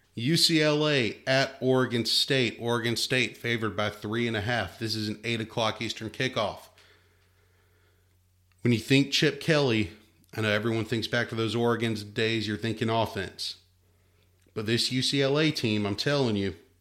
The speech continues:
they've been riding the defense. The defense is very good for U C L A this season. I think D J Uiagalelei struggles to figure them out.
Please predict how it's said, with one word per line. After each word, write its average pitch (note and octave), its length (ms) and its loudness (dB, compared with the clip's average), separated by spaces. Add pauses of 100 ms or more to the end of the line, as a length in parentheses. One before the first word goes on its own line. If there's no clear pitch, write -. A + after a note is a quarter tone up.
(600)
they've G#2 180 0
been A2 140 0
riding A#2 300 2
the A2+ 80 -4
defense. A2 680 -4 (160)
The - 60 -10
defense G2+ 460 -6
is F#2+ 120 -10
very A2 480 0
good A2 260 -2
for A2 100 -8
U G2+ 160 -2
C G#2 200 -4
L G2+ 180 -2
A G2+ 80 0
this F#2+ 240 -6
season. - 360 -12 (840)
I G#2+ 120 -4
think G#2+ 260 -4
D A2 160 0
J A2+ 220 2
Uiagalelei A#2 800 -2
struggles B2+ 600 -2
to A#2 80 -6
figure B2 300 -2
them A#2 200 -2
out. D#3+ 380 -2